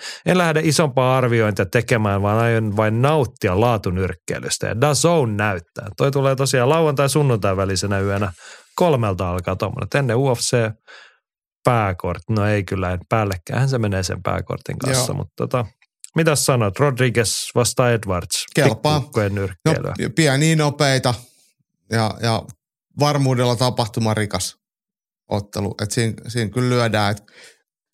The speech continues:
Speaker 2: kumpikaan ei ole semmonen strategikko, että, et liikkuisi karkuun ja hippastelisi pisteitä. Et kyllä siinä alusta asti tullaan menee aika, aika rohkeasti.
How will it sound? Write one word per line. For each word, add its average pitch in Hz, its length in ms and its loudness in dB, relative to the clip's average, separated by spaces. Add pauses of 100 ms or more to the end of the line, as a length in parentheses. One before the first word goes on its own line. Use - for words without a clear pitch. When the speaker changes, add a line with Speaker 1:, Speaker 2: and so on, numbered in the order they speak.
(140)
Speaker 2:
kumpikaan 170 400 2
ei 143 60 2
ole 147 60 2
semmonen 151 440 2 (320)
strategikko, 127 880 0
että, 107 320 0 (280)
et 110 240 -2
liikkuisi 127 320 -2
karkuun 117 420 0
ja 101 140 2 (340)
hippastelisi 120 580 -2
pisteitä. 110 540 -2
Et 98 140 -12
kyllä 113 120 -2
siinä 107 200 -4 (220)
alusta 117 380 0
asti 104 200 -6
tullaan 101 360 -2
menee 101 220 -2
aika, 95 240 -4 (400)
aika 104 200 -2
rohkeasti. - 500 -6